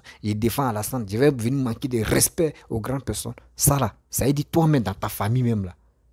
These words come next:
Tu, toi-même dans ta famille, mais tu respectes pas quelqu'un. Tu respectes pas quelqu'un.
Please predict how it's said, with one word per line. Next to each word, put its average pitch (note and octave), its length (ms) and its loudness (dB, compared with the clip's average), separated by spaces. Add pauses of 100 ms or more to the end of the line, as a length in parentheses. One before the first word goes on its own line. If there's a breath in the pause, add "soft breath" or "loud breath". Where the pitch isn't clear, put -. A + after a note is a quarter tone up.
(840)
Tu, A#2+ 220 2 (180)
toi-même F3+ 300 6
dans G2+ 100 2
ta G2+ 160 -2
famille, A#2+ 320 4
mais A#2+ 140 2
tu G#2 160 -6
respectes F#2+ 320 -6
pas B2+ 100 -6
quelqu'un. - 320 -12 (1300)
Tu B2 220 4
respectes A2 480 2
pas A3 100 4
quelqu'un. - 420 0